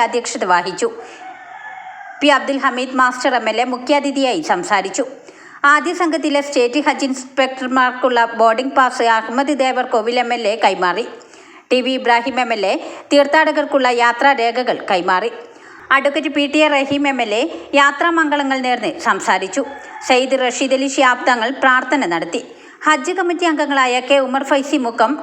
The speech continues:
അഡ്വക്കേറ്റ് പി മൊയ്തീൻകുട്ടി, എം എസ് അനസ് ഹാജി, ഒ വി ജാഫർ, ഷംസുദ്ദീൻ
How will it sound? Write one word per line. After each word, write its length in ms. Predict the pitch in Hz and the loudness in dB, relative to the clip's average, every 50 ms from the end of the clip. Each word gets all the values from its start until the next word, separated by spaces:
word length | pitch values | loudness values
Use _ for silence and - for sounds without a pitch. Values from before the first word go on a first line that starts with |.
| - 247 | 0 0
അഡ്വക്കേറ്റ് 300 | 247 262 262 285 277 285 277 | 0 0 -2 -2 -4 -2 -2
പി 60 | 285 269 269 254 | -2 -2 0 -2
മൊയ്തീൻകുട്ടി, 540 | 254 247 233 262 247 233 226 208 - 202 240 339 - - - - - - - 277 285 | -2 -4 -4 -6 -4 -4 -4 -2 0 -2 -2 -2 -4 -6 -12 -16 -18 -2 2 2 4
എം 120 | 277 285 | 4 2
എസ് 160 | 311 302 294 - 233 247 | 0 -2 -2 0 0 0
അനസ് 260 | 247 269 277 269 - - | 0 0 -4 -4 -4 0
ഹാജി, 340 | - 233 208 202 - 202 233 320 339 - - - - _ 277 | 0 0 0 0 -2 -2 -2 -2 -4 -6 -10 -16 -4 _ 4
ഒ 100 | 277 285 269 | 4 4 4
വി 100 | 269 302 277 262 | 2 0 0 2
ജാഫർ, 380 | 254 226 220 - - 226 285 - - - | 2 2 2 2 2 0 0 0 0 0
ഷംസുദ്ദീൻ 500 | - 262 254 247 - 294 262 285 294 277 | 2 2 2 0 -2 -2 0 0 0 0